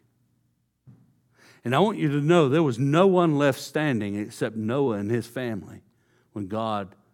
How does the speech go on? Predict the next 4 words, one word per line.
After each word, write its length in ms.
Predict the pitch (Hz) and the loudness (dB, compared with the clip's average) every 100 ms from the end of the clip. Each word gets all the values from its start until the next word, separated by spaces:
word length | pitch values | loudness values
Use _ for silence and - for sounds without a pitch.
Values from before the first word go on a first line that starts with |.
| _ _ _ _ - | _ _ _ _ -6
tore 300 | 107 101 98 | -2 -2 -2
everything 520 | 101 98 101 92 82 _ _ | -4 -6 -8 -10 -10 _ _
apart. 600 | - - - - 127 _ _ _ _ _ _ _ _ _ _ _ _ _ - | -20 -20 -20 -20 -20 _ _ _ _ _ _ _ _ _ _ _ _ _ -2
Everyone 800 | 139 135 135 82 90 90 90 | -2 -2 -4 -6 -10 -14 -16